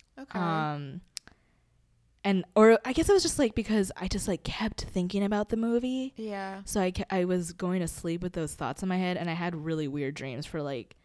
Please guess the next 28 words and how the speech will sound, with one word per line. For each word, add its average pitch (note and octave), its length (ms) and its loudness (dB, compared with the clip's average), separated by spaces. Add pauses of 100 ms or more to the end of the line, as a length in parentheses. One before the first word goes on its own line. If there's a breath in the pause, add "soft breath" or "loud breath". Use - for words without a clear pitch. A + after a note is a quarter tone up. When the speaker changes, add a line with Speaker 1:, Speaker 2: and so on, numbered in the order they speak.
(320)
Speaker 2:
the E3+ 100 -6
whole D3+ 240 -2
week G#2+ 360 -6
after A#3 220 -6
seeing G3+ 220 -4
that - 140 -8
Speaker 1:
Ooh. - 40 -14
Speaker 2:
movie G#2+ 300 -12
because C#3+ 680 -10 (1000)
it F3+ 100 -6
just, - 480 -6
I F#3 120 0
just F#3+ 180 0
couldn't C4 140 4
stop F#3+ 180 2
thinking F#3 260 0
about C3 260 -2
it. G2+ 180 -4 (120)
Speaker 1:
Mm-hmm. A3 500 -6 (140)
Speaker 2:
But D#3+ 540 2 (1500)
yeah, F#3 160 -2
there F3 100 -2
hasn't G3 260 -4
really E3+ 180 -2
been D#3 160 -6
a D3 100 -8
scary D3 340 -12
movie. D#3 560 -10